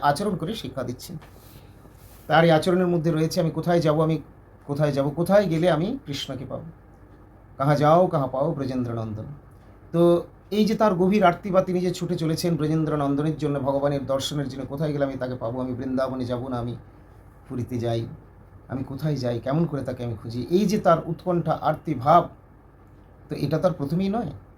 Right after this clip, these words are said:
এই জন্য প্রথমেই মহাপ্রভু যেভাবে দেখিয়েছিলেন যে সে, তিনি যখন আবির্ভূত হলেন তখন কি না দৈবযোগে সেই কালে চন্দ্রগ্রহণ হয়, ভগবত ইচ্ছায় গ্রহণ লেগেছিল এবং সকলে হরিনাম করতেন,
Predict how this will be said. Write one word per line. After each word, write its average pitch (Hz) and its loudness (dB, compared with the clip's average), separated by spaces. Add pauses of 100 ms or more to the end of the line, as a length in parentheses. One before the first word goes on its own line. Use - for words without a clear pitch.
(580)
এই 170 4
জন্য 220 6
প্রথমেই 240 2
মহাপ্রভু 190 2
যেভাবে 160 2
দেখিয়েছিলেন 139 -6 (840)
যে 120 -4
সে, - -4 (300)
তিনি 151 0
যখন 170 4
আবির্ভূত 151 2
হলেন 180 2 (300)
তখন 147 2
কি 202 -6
না 208 0
দৈবযোগে 170 4
সেই 151 -2
কালে 156 -4
চন্দ্রগ্রহণ 110 -8
হয়, 107 -10 (140)
ভগবত 127 -4
ইচ্ছায় 120 -6
গ্রহণ 127 0
লেগেছিল 151 -4 (180)
এবং 123 -10
সকলে 139 -6
হরিনাম 135 -6
করতেন, 135 -16